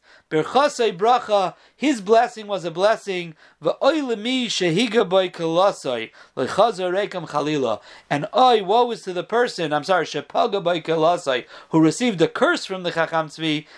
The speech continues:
the lechazer reikam, it did not come back empty-handed, chalila.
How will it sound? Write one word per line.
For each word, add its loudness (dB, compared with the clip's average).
the 0
lechazer 2
reikam, -2
it -8
did -6
not 2
come -6
back 0
empty-handed, -4
chalila. 0